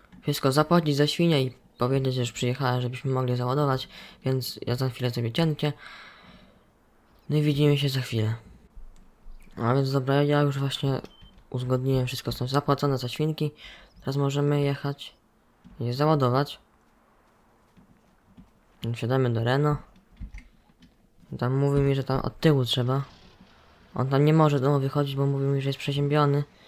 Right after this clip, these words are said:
Jakaś tam grypa czy coś, teraz wiecie, no. Go wzięło. Z domu nie może wychodzić, więc jakoś sobie poradzimy tu sami, same, samemu załadować.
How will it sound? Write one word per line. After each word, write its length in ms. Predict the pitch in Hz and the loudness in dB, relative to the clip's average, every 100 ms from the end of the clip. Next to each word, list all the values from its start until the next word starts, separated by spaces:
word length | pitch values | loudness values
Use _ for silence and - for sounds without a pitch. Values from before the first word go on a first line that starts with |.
| - - | -20 -10
Jakaś 220 | - 131 | -6 -2
tam 220 | 123 123 | 0 2
grypa 360 | 139 175 180 143 | 4 4 2 0
czy 140 | 123 | -2
coś, 240 | - 135 | -2 -4
teraz 260 | - 127 127 | -2 -4 -2
wiecie, 240 | 127 127 | -4 -4
no. 140 | 123 120 - - - - _ _ - - - - - - - _ _ _ _ _ _ _ _ _ _ | -4 -4 -8 -20 -20 -20 _ _ -20 -20 -20 -18 -18 -20 -20 _ _ _ _ _ _ _ _ _ _
Go 240 | 117 117 120 | -2 0 2
wzięło. 600 | 123 123 120 117 120 117 - - - - - - - - - - _ - - - - - - - - | 2 4 4 6 4 0 -4 -18 -20 -20 -20 -20 -20 -20 -20 -20 _ -20 -20 -20 -20 -20 -20 -20 -10
Z 220 | 113 120 | -6 -4
domu 240 | 120 127 135 | 0 2 2
nie 120 | 139 | 2
może 260 | 139 127 117 | 2 2 0
wychodzić, 400 | 120 123 127 127 | -2 -4 -6 -4
więc 280 | 120 120 - - - - - - - | -4 -6 -12 -20 -20 -20 -20 -12 -6
jakoś 260 | 117 135 | -4 -4
sobie 200 | 123 127 | -4 -6
poradzimy 460 | - 127 127 131 120 | -2 0 2 2 0
tu 100 | 113 | -2
sami, 360 | - 120 117 117 - | -2 0 0 -2 -8
same, 380 | - 113 113 - - - | -6 -2 -4 -6 -16 -16
samemu 480 | - 135 139 131 120 | -6 0 2 4 2
załadować. 640 | 120 120 117 117 120 - | 0 0 0 -2 -4 -8